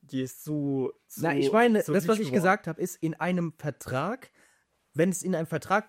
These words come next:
Speaker 2: ein Vertrag zum Beispiel, der auf dich Auswirkungen hat,
Speaker 1: Ja.
Speaker 2: der kann nur von dir unterschrieben werden, sonst von niemand anderem.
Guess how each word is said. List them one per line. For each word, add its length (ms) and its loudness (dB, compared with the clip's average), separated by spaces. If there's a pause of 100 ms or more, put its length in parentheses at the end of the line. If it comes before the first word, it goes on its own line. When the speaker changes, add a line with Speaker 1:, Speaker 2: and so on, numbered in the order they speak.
(140)
Speaker 2:
ein 140 -2
Vertrag 480 -2
zum 100 -4
Beispiel, 380 -2
der 280 -2
auf 160 -4
dich 280 -6
Auswirkungen 580 -2
hat, 320 -8 (200)
Speaker 1:
Ja. 340 -4 (180)
Speaker 2:
der 120 4
kann 340 0 (160)
nur 340 4
von 220 -2
dir 100 2
unterschrieben 460 -4
werden, 360 -6
sonst 320 0
von 140 -2
niemand 280 0
anderem. 380 -4